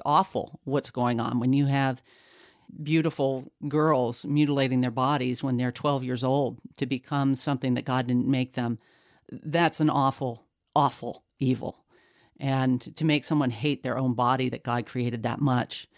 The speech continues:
I think that is evil. However, what you write in your book is nowhere even close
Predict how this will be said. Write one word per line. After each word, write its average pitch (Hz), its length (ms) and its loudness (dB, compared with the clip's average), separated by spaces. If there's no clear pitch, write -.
I 147 120 4
think 135 200 2
that 127 180 2
is 131 240 0
evil. 123 480 -4
However, 156 720 0
what 190 260 0
you 220 440 2
write 190 500 0
in 180 160 2
your 165 120 2
book 202 480 0
is 180 320 -2
nowhere 196 420 2
even 170 340 2
close 196 540 0